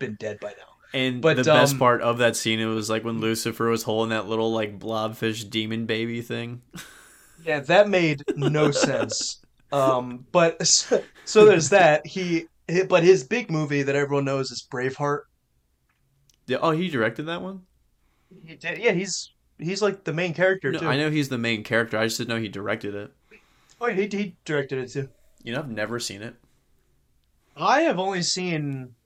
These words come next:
Speaker 1: like, the first forty minutes of it 'cause I fell asleep.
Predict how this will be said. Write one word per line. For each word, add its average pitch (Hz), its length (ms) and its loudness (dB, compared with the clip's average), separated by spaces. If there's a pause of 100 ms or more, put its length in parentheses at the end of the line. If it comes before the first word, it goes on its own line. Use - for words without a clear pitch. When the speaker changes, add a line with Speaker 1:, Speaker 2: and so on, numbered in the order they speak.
Speaker 1:
like, 123 260 -4
the 135 80 -10
first 143 480 -2
forty 143 260 2
minutes 139 320 -4
of 120 140 -4
it 113 200 -10
'cause 131 160 -6
I 127 80 -6
fell 123 200 -6
asleep. 110 400 -8